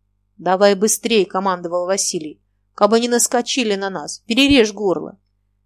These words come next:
Финским ножом они надрезали кожу вокруг колен еще вздрагивающего животного, затем вспороли от правой к левой ноге и через живот до груди начали свежевать тушу. Делали они это ловко, быстро, как настоящие живодеры.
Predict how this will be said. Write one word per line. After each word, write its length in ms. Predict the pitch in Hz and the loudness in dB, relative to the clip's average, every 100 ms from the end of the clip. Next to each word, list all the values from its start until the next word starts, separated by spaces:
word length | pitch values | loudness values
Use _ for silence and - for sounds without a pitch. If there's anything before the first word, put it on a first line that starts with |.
| _ | _
Финским 460 | 262 339 - 254 | -6 -4 -4 -6
ножом 400 | 190 170 185 220 | -4 -6 -6 -6
они 160 | 190 214 | -6 -4
надрезали 540 | 277 196 214 240 214 | -4 -2 -2 -2 -2
кожу 400 | 196 - 180 175 | -4 -6 -8 -6
вокруг 340 | 170 175 180 175 | -8 -8 -10 -6
колен 360 | 170 165 208 208 | -6 -2 -4 -4
еще 220 | - 170 | -8 -10
вздрагивающего 840 | 170 185 175 165 165 165 - 156 | -6 -4 -4 -6 -10 -14 -10 -12
животного, 640 | 156 160 185 208 214 208 _ _ - | -10 -10 -8 -8 -10 -14 _ _ -2
затем 300 | 220 226 349 | -2 0 -2
вспороли 640 | - 302 269 247 226 220 - | 0 2 2 2 0 -2 -2
от 240 | - 208 - | -2 -2 -2
правой 360 | 240 226 202 | 0 0 -2
к 100 | 202 | -2
левой 240 | 208 190 185 | -2 0 -4
ноге 400 | 185 185 240 240 | -6 -6 -8 -8
и 40 | |
через 280 | - 190 196 | -8 -6 -6
живот 380 | 180 208 208 170 | -6 -4 -4 -4
до 80 | 175 | -6
груди 440 | 175 170 185 262 | -4 -6 -6 -8
начали 380 | 208 208 220 220 | -8 -8 -8 -8
свежевать 600 | - 170 165 175 190 _ | -8 -8 -8 -6 -6 _
тушу. 420 | 165 151 - - _ _ - | -14 -14 -20 -20 _ _ -16
Делали 460 | 160 185 208 247 | -4 0 2 2
они 300 | 262 269 269 | 0 -2 -8
это 180 | 254 233 | -2 0
ловко, 480 | 175 175 208 - 208 | 0 -4 -6 -6 -6
быстро, 480 | 160 196 208 - 233 | -2 -4 -4 -10 -12
как 220 | - - | -12 -12
настоящие 680 | 165 - 160 175 - 202 202 | -12 -8 -6 -6 -6 -6 -6
живодеры. 600 | 196 208 190 156 147 | -4 -4 -4 -10 -14